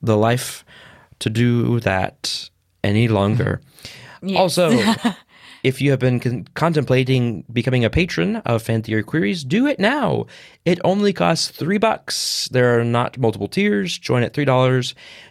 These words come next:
Speaker 1: You can, uh, support the show and also join our exclusive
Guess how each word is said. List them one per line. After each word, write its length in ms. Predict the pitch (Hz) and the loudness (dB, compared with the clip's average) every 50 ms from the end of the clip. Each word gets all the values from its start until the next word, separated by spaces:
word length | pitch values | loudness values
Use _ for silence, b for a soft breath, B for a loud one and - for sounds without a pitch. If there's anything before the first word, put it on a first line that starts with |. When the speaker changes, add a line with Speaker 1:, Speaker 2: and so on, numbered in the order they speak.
| B | B
Speaker 1:
You 200 | - 104 113 113 | -2 0 0 0
can, 560 | 110 - 113 107 104 101 98 95 95 95 98 | 2 0 0 2 2 2 2 2 0 0 0
uh, 240 | 98 95 95 95 95 | -2 -2 -2 -2 -4
support 300 | - - - - 107 - | -6 -8 -8 -8 -6 -6
the 40 | 110 | -4
show 300 | 104 - - 123 113 113 | -6 -2 0 2 2 2
and 160 | - 123 95 | 2 2 2
also 480 | 104 120 131 - - 143 131 120 117 - | 2 0 0 0 2 2 2 2 2 0
join 540 | - 110 - 113 110 117 113 113 113 113 - | -2 -2 0 0 2 2 2 2 0 0 -2
our 400 | - 107 101 98 95 92 87 B B B B B B | -4 -4 -2 0 0 0 -2 B B B B B B
exclusive 1000 | 123 127 - - - - 220 226 208 170 - - 175 143 139 143 143 143 139 139 | -4 -4 -4 -4 0 2 2 2 2 0 0 0 2 2 2 2 2 0 0 -2